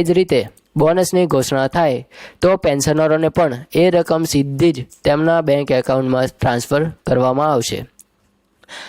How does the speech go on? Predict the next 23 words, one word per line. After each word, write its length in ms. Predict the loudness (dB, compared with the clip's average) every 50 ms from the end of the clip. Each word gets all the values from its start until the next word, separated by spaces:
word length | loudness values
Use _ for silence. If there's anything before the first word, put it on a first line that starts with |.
| -20 -6 0
હવે 180 | 2 2 4 4
વાત 220 | 4 2 2 0
કરીએ 260 | 0 0 2 2 2 2
મિત્રો, 320 | 0 0 0 2 2 2
આ 240 | 2 0 -2 -2 -2
નિયમો 480 | -2 -2 0 0 0 0 0 -2 -4 -8 -4 0
બહાર 280 | 0 2 2 2 2
આવ્યા 200 | 2 2 2 2
બાદ 320 | 2 2 0 0 0 -4 -8 -12 -18 -20 -20 -12 _ 0
પેન્શનરોમાં 840 | 2 2 2 2 2 2 2 2 2 2 2 2 2 2 2 2 2
એક 220 | 2 0 2 2
નવી 320 | 0 0 2 2 2 2 2
આશા 240 | 0 0 0 0
જગાઈ 340 | 2 0 0 0 0 0 0
છે. 240 | 0 -2 -4 -4 -4 -8 -14 _ _ -20 -20 -20 -20 -20 -4 0
નિવૃત્ત 380 | 2 2 4 4 2 0 0 -2
થયા 300 | -2 0 0 0 0 0
પછી 500 | 2 0 0 2 0 0 0 -2 -6 -12 _ _ _ _ 0
ઘણીવાર 440 | 2 2 4 4 4 4 4 4
એવું 220 | 4 2 2 0 0
થાય 420 | 0 0 0 2 0 0 -2 -8 -10 _ -2
કે 180 | 0 0 0
તહેવારોમાં 880 | -4 -6 _ _ -2 0 0 2 2 2 2 2 2 0 -2 -4 -6